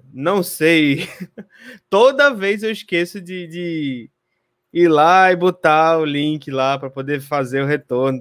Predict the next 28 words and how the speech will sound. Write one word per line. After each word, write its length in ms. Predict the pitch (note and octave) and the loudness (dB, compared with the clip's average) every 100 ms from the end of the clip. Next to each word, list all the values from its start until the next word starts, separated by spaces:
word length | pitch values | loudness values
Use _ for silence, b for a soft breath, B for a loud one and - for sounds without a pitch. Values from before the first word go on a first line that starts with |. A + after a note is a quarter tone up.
| C#3 | -8
Não 80 | F3+ | -4
sei 180 | G3 | -2
se 80 | G3 | -2
eu 60 | G3 | -2
tô 80 | G3+ | -2
ao 140 | G#3 | -2
vivo, 280 | D#3+ E3+ D3 | 0 0 0
mas 200 | D3+ D#3+ | 0 2
acredito 360 | F3 F3 F#3 | 0 -4 -14
que 60 | - | -12
estou. 440 | - - B2+ A2 | -10 -4 -2 -4
Vamos 140 | A#2+ D3+ | -6 -4
lá. 140 | A#2+ F#2 _ _ _ _ _ _ | -6 -8 _ _ _ _ _ _
Deixa 120 | B2 | -14
eu 40 | |
só 140 | C3 C#3 | -12 -8
conferir 360 | D#3 E3 D#3 | -6 -2 0
aqui, 220 | D#3 B2+ | -2 -4
tá, 160 | G#2+ C3+ | -2 -2
gente? 280 | C3 G#2 - | -2 -10 -2
Já 280 | C3+ D3+ - _ _ | 0 0 -6 _ _
falo 340 | - D3+ E3 | 0 2 2
com 180 | D#3+ E3+ | 2 0
vocês. 880 | F#3 G3 - E3 E3 B2 - - _ _ _ _ _ _ _ _ _ _ _ _ _ _ | 2 -2 0 2 2 0 -6 -18 _ _ _ _ _ _ _ _ _ _ _ _ _ _
Ai, 320 | C3 D3 D3 | -8 -6 -6
meu 140 | B2+ G#2+ | -6 -10
Deus. 460 | - - - - _ _ _ _ _ _ _ _ _ _ _ _ _ _ _ _ _ _ _ _ _ _ _ _ _ _ _ _ - | -14 -20 -20 -20 _ _ _ _ _ _ _ _ _ _ _ _ _ _ _ _ _ _ _ _ _ _ _ _ _ _ _ _ 2
Bom, 340 | C#4+ F3 | 2 2